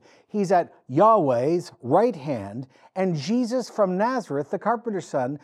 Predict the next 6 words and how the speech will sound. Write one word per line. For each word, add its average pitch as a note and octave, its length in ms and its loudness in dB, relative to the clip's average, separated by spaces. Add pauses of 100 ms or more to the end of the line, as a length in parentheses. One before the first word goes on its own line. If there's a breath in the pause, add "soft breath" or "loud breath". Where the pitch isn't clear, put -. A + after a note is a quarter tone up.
(160 loud breath)
has G#3 180 -2
supremacy A3+ 720 -4
over F#3+ 260 -2
the G#3 100 2
whole A3+ 220 2
universe. C#4 720 -4